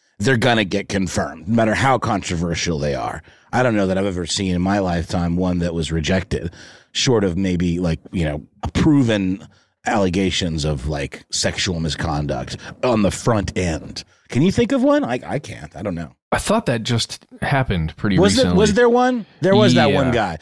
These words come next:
Speaker 1: No, no,
Speaker 2: No,
Speaker 1: that one guy
Speaker 2: he,
Speaker 1: got confirmed, didn't he?
Speaker 2: he got confirmed, but previously to him, there were several other, or no, after him, there were several
Speaker 1: Okay.
Speaker 2: people that got put forward. Uh,
Speaker 1: Still,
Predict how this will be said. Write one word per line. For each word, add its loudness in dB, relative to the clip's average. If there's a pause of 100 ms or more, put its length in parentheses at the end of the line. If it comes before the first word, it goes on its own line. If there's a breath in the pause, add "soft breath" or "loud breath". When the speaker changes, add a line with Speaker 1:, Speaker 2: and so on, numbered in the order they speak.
Speaker 1:
No, 2 (240 soft breath)
no, 4
Speaker 2:
No, 6
Speaker 1:
that 2
one 4
guy 4
Speaker 2:
he, 4
Speaker 1:
got 4
confirmed, 0
didn't 2
he? 4
Speaker 2:
he 0
got 0
confirmed, -2
but -4
previously 0
to -2
him, 0
there 0
were 0
several 0
other, 0 (100)
or 2
no, 0 (160)
after -2
him, -2
there -2
were -2
several -2
Speaker 1:
Okay. -2 (160)
Speaker 2:
people 0
that 0
got -2
put -4
forward. -4 (260 loud breath)
Uh, 2
Speaker 1:
Still, 2